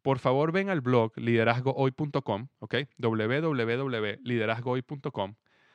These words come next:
Busca el artículo que está ahí que dice seis características de todo gran jefe y al final vas a ver un área de comentarios. Esa área de comentarios es de mucha ayuda a la comunidad del blog, eh, y me encantaría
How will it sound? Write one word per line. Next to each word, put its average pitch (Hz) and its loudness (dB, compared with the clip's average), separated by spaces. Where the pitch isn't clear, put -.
Busca 120 -2
el 131 2
artículo 127 0
que 117 -12
está 110 -4
ahí 120 0
que 110 -6
dice 110 -8
seis 156 -4
características 127 -4
de 110 -6
todo 117 2
gran 127 -6
jefe 110 -8
y 127 -2
al 123 -2
final 147 -2
vas 113 -2
a 123 -2
ver 117 0
un 117 -6
área 113 -4
de 113 -6
comentarios. 98 -8
Esa 139 -2
área 147 -2
de 143 -6
comentarios 120 -6
es 117 -6
de 120 -4
mucha 147 -2
ayuda 127 0
a 117 -2
la 110 0
comunidad 113 -2
del 127 0
blog, 113 0
eh, 110 0
y 123 0
me 120 -4
encantaría 120 0